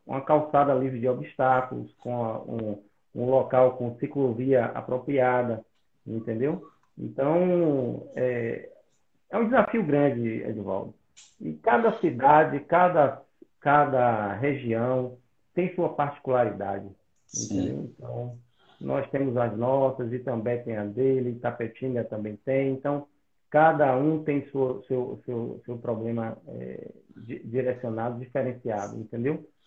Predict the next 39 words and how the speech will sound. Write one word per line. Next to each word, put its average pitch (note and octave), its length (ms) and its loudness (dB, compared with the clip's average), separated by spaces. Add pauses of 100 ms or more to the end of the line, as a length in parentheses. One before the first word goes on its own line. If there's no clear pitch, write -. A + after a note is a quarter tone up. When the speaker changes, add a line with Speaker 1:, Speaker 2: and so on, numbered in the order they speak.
Speaker 1:
Não D3 240 4
é, D#3+ 160 4
como E3 120 2
Speaker 2:
Sim. - 260 2
Speaker 1:
você E2+ 80 -2
falou, C3 280 -4
não D3+ 160 2
é D#3+ 80 6
a D#3+ 40 4
receita E3 420 0
de D#3 100 -4
bolo. A#2+ 400 -2 (440)
O A#2 140 -6
plano D#3 280 4
de D3+ 80 2
mobilidade, D3 800 4
como C#3 160 -2
o C3 40 -4
Estatuto B2+ 340 -2
da B2 180 -2
Cidade A2+ 340 -4
está - 160 -8
pedindo, B2 560 -4 (540)
é, A2 680 2
que A#2+ 80 -2
a, A2 540 -4 (120)
a, - 40 -14
municípios A#2+ 760 -6 (100)
acima - 400 -6
de A#2 100 -6
trezentos B2 400 -4
mil A2+ 180 -2
habitantes, A2 380 -6 (420)
né, C#3 520 -6 (240)
ou A2+ 140 -6
mais G#2+ 260 -4 (260)
tenha, D3 440 0
é, A2+ 180 -4
esse - 120 -12